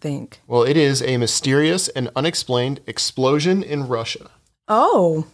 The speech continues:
Speaker 1: th- an
Speaker 2: Mm-hmm.
Speaker 1: explosion.
Speaker 2: It is an explosion.
Speaker 1: Interesting.
Speaker 2: Okay, so why are we talking about an explosion in Russia, right?
Speaker 1: Great question.
Speaker 2: Russia detonated nuclear bombs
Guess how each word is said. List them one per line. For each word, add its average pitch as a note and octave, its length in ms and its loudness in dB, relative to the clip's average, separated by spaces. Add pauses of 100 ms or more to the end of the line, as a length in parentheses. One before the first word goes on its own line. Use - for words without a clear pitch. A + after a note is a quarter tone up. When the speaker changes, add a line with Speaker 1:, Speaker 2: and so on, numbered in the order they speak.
(220)
Speaker 1:
th- G3+ 120 -2
an - 60 -2
Speaker 2:
Mm-hmm. G#3 180 4
Speaker 1:
explosion. F#3+ 1000 0
Speaker 2:
It A#2+ 140 -4
is A#2 160 0
an A#2 40 -2
explosion. A2+ 640 -2 (220)
Speaker 1:
Interesting. F#3 840 -4 (460)
Speaker 2:
Okay, D3+ 260 2
so C3 160 -2
why C#3+ 200 2
are F#3 80 2
we E3+ 120 0
talking C#3 440 -2
about A#2 280 2
an A#2+ 120 -2
explosion B2+ 880 -2
in A2+ 220 -10
Russia, G#2 500 -10 (100)
right? C#3 320 -2 (280)
Speaker 1:
Great E3 220 -6
question. F3+ 560 -2
Speaker 2:
Russia E3+ 380 2 (280)
detonated C3 580 0
nuclear B2+ 420 0
bombs A#2+ 400 0